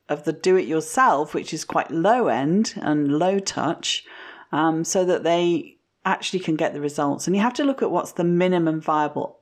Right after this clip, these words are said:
outcome, the minimum viable option for getting them some kind of transformation without having to work one-to-one with them,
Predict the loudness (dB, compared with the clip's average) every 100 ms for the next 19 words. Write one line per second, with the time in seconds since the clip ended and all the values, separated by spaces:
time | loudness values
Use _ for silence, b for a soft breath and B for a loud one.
0 | -2 -2 -2 -8 -10 -10 -14 B B B
1 | B 0 2 2 2 2 2 2 -2 -4
2 | _ -4 -4 -8 -8 -8 -10 -12 0 2
3 | 4 2 -4 B B B _ -2 2 2
4 | 2 2 0 -6 -2 0 2 0 0 0
5 | -4 -2 -2 -2 -2 0 0 0 -2 -4
6 | -6 -12 B B -4 0 2 2 0 -2
7 | -2 -2 -2 0 2 0 -8 _ _ _
8 | -2 0 0 -2 -2 0 -2 -4 -6 -8